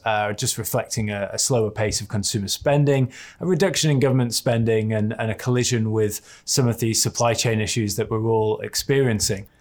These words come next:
However, data in recent weeks would suggest that the fourth quarter should fare much better, particularly as consumer activity is picking up again,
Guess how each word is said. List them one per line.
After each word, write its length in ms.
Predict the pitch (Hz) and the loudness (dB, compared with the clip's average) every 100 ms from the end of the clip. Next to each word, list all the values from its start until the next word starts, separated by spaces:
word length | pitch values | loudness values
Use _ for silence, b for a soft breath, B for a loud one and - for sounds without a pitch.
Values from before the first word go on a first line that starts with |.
| B B B - | B B B 2
However, 320 | 160 175 175 | 4 6 4
data 400 | 160 180 185 175 | 4 4 4 4
in 120 | 151 | 4
recent 320 | 147 151 147 | 4 2 0
weeks 320 | 123 120 - 120 | 0 0 0 -2
would 100 | - | 0
suggest 400 | 104 127 110 - | 0 2 2 -2
that 140 | 123 | -6
the 60 | - | -4
fourth 320 | 139 131 - | 0 0 0
quarter 340 | 117 101 104 | -2 0 -2
should 360 | - - 113 - | -2 0 -2 -4
fare 460 | - 107 101 101 - | -2 0 2 -2 0
much 380 | 117 120 - | -2 0 -4
better, 260 | - 104 95 | -2 0 -2
particularly 640 | - 110 156 156 147 143 120 | -4 -2 0 0 2 4 4
as 140 | 110 | 0
consumer 520 | 120 110 - 113 110 | 0 0 0 2 0
activity 560 | 104 - 110 104 113 104 | -2 -4 -4 -2 -2 -2
is 100 | - | -4
picking 320 | - 113 107 | -6 -4 -4
up 100 | 95 | -4
again, 420 | 104 110 110 107 | -2 0 0 -2